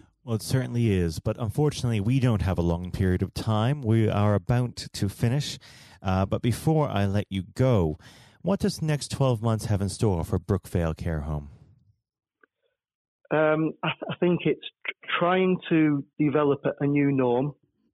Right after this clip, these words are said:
Speaker 2: Um, it, it's trying to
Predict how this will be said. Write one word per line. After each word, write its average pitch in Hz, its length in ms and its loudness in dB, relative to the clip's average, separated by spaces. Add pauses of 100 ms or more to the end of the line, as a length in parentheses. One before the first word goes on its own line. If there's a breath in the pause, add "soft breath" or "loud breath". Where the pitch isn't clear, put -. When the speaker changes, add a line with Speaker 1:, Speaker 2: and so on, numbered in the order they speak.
(260)
Speaker 2:
Um, 123 460 -2 (120)
it, 139 200 -4
it's 139 220 -2 (1400)
trying 151 360 0 (120)
to 135 440 2